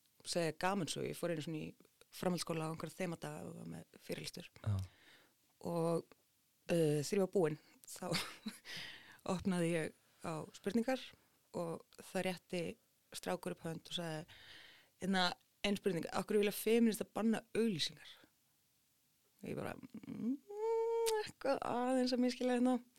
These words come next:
Speaker 1: Það er ekki, hérna, tilfellið." Bæði hafa femínistar ekki eina svona samþykkta ríkisskoðun.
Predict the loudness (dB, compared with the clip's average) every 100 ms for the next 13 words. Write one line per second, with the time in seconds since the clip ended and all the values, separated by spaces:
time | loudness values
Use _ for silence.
0 | -20 -20 -20 -20 -20 -20 _ _ _ -6
1 | -4 0 4 6 4 0 2 2 4 2
2 | 0 -4 -8 -6 -2 -2 0 0 -2 -20
3 | _ _ _ _ _ -20 -20 -20 -20 -20
4 | -20 -2 4 4 4 0 _ -10 -2 2
5 | 4 2 -2 -8 4 8 10 8 6 2
6 | -2 -6 -6 -4 -2 0 0 -2 -16 _
7 | _ 2 4 6 6 2 -2 _ _ -12
8 | -2 4 6 6 4 4 4 2 0 4
9 | 4 4 2 4 4 2 0 -2 0 4
10 | 4 4 0